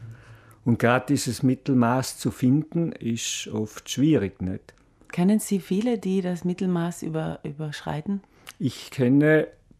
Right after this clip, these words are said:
Speaker 1: bedingt auch durch meinen Beruf und meine Tätigkeiten im sportlichen Bereich, viele, die das Maß überschreiten, überschritten haben. Und als Hausarzt kenne ich auch viele,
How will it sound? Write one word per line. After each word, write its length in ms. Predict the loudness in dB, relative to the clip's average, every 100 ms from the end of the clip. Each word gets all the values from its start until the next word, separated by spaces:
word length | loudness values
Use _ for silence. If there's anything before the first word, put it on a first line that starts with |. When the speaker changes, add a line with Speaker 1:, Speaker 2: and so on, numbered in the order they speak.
| _
Speaker 1:
bedingt 440 | -2 2 2 2 0
auch 220 | -4 -4
durch 240 | -6 -4
meinen 320 | -2 0 -2 -2
Beruf 720 | 0 2 4 4 2 -8 -18 -20 _
und 200 | -6 -4
meine 320 | -2 -2 -2 -2
Tätigkeiten 840 | 0 0 0 -4 0 0 0 0
im 260 | 2 2 0 -6
sportlichen 760 | -14 -4 -4 -4 -6 -4 -4 -4
Bereich, 600 | -4 0 0 0 -4 -14 -20 _ _ _
viele, 480 | 6 8 8 4 0 -12 _ -4
die 100 | -2
das 240 | -2 -2
Maß 600 | 0 0 0 -2 -8 -12 -12
überschreiten, 880 | -10 -8 -8 -6 -4 -2 -4 -4 -2
überschritten 800 | -2 -2 -6 -6 -6 -4 -4 -2
haben. 380 | -2 -2 -2 -4 _ _
Und 480 | 4 6 6 4 -2
als 220 | -2 -2
Hausarzt 680 | -2 -2 0 0 -2 -2 -8
kenne 260 | -2 0 0
ich 200 | -2 -2
auch 220 | -4 -6
viele, 560 | -6 -2 0 2 2